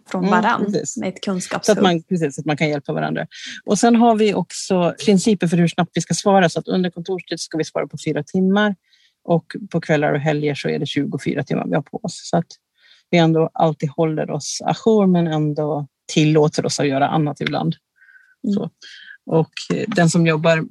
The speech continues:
Speaker 2: på jouren har också, man ska inte sitta till midnatt om det är jättemycket, utan då ska man hellre antingen låta saker vara eller plocka in en kompis.
Speaker 1: Mm.
Speaker 2: Mm.
Speaker 1: Vad fint. Hur tror du att, eh, ert arbete i sociala medier kommer att utvecklas framöver?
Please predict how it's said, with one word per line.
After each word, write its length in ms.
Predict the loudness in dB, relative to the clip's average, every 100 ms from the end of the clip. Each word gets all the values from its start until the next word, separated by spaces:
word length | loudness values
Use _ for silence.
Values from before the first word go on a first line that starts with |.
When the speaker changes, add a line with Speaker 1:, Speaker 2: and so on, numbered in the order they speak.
| -6 -4
Speaker 2:
på 120 | -2
jouren 360 | -2 -2 0 0
har 180 | 0 -2
också, 320 | -4 -6 -2
man 200 | 0 0
ska 120 | 0
inte 120 | -4
sitta 260 | -6 -6 -4
till 120 | 0
midnatt 360 | 0 -2 -4 -6
om 100 | -6
det 80 | -4
är 80 |
jättemycket, 480 | -6 -6 -8 -6 -8
utan 240 | -8 -6 -6
då 120 | -8
ska 200 | -8 -4
man 160 | -2
hellre 480 | -2 -4 -6 -6 -8 -4
antingen 340 | -4 -2 -2
låta 180 | -2 -6
saker 240 | -8 -8
vara 320 | -4 -4 -4 -6
eller 280 | -6 -6
plocka 280 | -6 -8 -4
in 140 | -4 -6
en 160 | -8 -12
kompis. 440 | -8 -8 -8 -12 -14 _ _ _ _ -8
Speaker 1:
Mm. 120 | -6 -6 _ _ _ _ 0
Speaker 2:
Mm. 160 | 2 0 _ _ _ _ _ -10
Speaker 1:
Vad 140 | -10
fint. 440 | -6 -6 -4 -8 -14 -20 -18 -18 -2
Hur 120 | 0
tror 380 | 2 2 2 2
du 400 | 2 2 2 2
att, 440 | 0 -4 _ -4
eh, 260 | 0 2 0
ert 120 | 0
arbete 400 | 0 2 0 -2
i 40 | -4
sociala 380 | -4 -2 -2
medier 260 | 0 -2 -2
kommer 240 | -4 -4 -4
att 60 |
utvecklas 580 | -4 -4 -8 -8 -8 -8
framöver? 500 | -6 -4 -4 -4